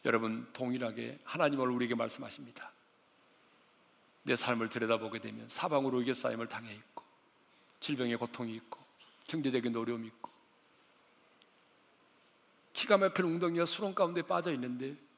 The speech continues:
그럼에도 불구하고 하나님이 내게 말씀하십니다. "사랑하는 딸아, 사랑하는 아들아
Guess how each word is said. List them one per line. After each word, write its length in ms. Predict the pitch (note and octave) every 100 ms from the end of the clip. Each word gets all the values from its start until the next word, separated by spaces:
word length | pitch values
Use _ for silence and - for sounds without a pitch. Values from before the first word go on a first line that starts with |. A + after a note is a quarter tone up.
| _ _ _ _ _ _ _ _ -
그럼에도 360 | - B2 B2
불구하고 360 | A#2 A#2 A#2 A2
하나님이 360 | G#2 B2 A2 A2+
내게 180 | A2+
말씀하십니다. 760 | A2+ A2 - C#3 - - - - - _ _ _ _ _ -
"사랑하는 400 | - - - - -
딸아, 340 | - - - - _ _ _ _ _ - _
사랑하는 480 | - - C#3+ C3+ C3+
아들아 420 | - - -